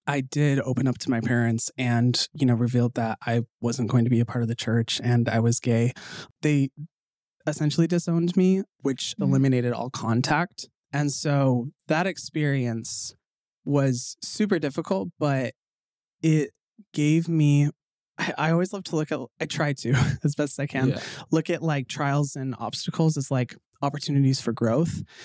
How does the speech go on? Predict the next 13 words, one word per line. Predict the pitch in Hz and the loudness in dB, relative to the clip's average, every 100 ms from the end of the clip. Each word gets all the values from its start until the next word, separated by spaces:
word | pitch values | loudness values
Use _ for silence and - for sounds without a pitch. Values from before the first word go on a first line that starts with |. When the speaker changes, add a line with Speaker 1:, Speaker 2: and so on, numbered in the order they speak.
| - | -10
Speaker 2:
Mm. | 202 185 | -8 -4
Speaker 1:
as | 160 | -2
much | 156 143 | -4 -4
as | 151 | -6
I | |
can. | 139 143 139 147 160 | -6 -2 0 0 2
And | 151 143 127 _ _ _ _ | 2 2 0 _ _ _ _
I | 139 151 147 143 - _ - | -2 2 2 2 -2 _ -8
was | 147 147 | -6 -6
able | 151 156 170 | -2 -2 -2
to | - 147 | -4 0
learn | 143 135 131 | 4 4 4
that | 127 113 101 | 2 0 -2